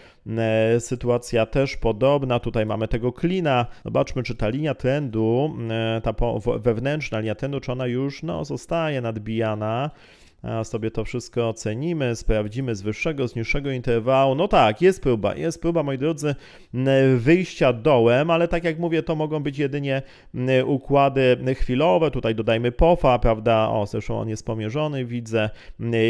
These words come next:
pięćdziesiąt sześćdziesiąt jeden. Uważałbym na te dwa mierzenia wewnętrzne jako potencjalne wsparcia na dzisiaj. Yy, na Dow Jonesie one są ważne. Czterdzieści siedem dwieście jeden, czterdzieści siedem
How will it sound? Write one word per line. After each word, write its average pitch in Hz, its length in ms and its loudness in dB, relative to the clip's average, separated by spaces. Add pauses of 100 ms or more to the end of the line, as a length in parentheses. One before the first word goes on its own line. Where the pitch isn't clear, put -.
(120)
pięćdziesiąt 131 440 -2
sześćdziesiąt 123 320 -4
jeden. 107 280 -2
Uważałbym 104 560 2
na 139 100 -2
te 160 100 -2
dwa 147 180 -4
mierzenia 165 360 -4
wewnętrzne 135 680 -4
jako 247 200 -4
potencjalne 185 580 -4
wsparcia 165 420 -2
na 151 140 -2
dzisiaj. 135 420 -6 (680)
Yy, 135 280 6
na 147 100 2
Dow 143 180 2
Jonesie 151 400 4
one 185 160 0
są 208 140 -4
ważne. 110 300 2
Czterdzieści 170 440 -2
siedem 151 240 0
dwieście 131 360 -2
jeden, 165 420 2
czterdzieści 143 460 -4
siedem 127 580 -2